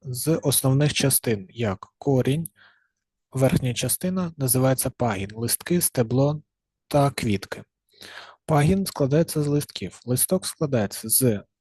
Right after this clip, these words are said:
покривної тканини, основної фотосинтезуючої, провідної флоеми та ксилеми,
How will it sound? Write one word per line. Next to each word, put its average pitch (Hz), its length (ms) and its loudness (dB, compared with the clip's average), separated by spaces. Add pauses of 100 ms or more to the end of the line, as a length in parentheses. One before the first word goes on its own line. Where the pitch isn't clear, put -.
(100)
покривної 147 520 2
тканини, 143 580 -4 (600)
основної 147 560 2
фотосинтезуючої, 127 1300 -2 (640)
провідної 131 680 2
флоеми 165 580 0 (960)
та 156 100 -4
ксилеми, 139 680 -2